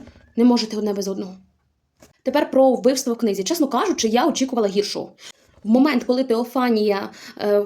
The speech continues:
майже вбиває Міру, мені здалося, що все. Я просто плакала, е, і не могла читати через те, що мені потрібно було заспокоїтись. Але, слава Богу, Міра залишилася жива. Решта вбивств, ну, знаєте, вони такі лайтовенькі, тому що головних героїв все-таки не чіпала Ребека.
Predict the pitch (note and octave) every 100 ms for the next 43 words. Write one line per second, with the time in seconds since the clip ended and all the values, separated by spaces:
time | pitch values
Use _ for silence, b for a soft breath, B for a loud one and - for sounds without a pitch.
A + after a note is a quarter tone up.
0 | - G#3+ A#3 G#3+ G#3 A3+ A3+ G#3 G#3 C#4
1 | E4+ A3+ A3 - A3+ A#3+ C4 A#3 A#3+ C4+
2 | A#3+ - - G3 F#3 B B G#3 A#3 A#3+
3 | A3+ C4 D#4+ C#4+ B3+ B3 B B - G#3
4 | G3+ F#3+ G#3+ A3 A3 A3+ A3 A#3+ A#3 G#3+
5 | G3+ G3 G3+ G3+ G3+ G3 G#3 F#3+ G3 G3
6 | G3 F#3+ F#3+ - - G#3 A3 B3+ D4+ D4+
7 | E4 E4 B B G#3 A3+ C4 G3+ G3 G#3+
8 | G3+ G3+ F#3+ F#3+ - _ _ _ _ _
9 | _ - D4+ G4 G4+ F4 A3+ E4 F4 -
10 | C4+ D4+ F4 B3 C4+ C4+ A3+ B3+ A#3 G#3
11 | A#3 G3 F#3+ - G3+ G3+ - G#3 G3+ G#3
12 | B3 C4+ D4 D4+ D4+ G#3 A3+ G3+ G#3 G3
13 | F3 F3 - B B F#3 F3+ - -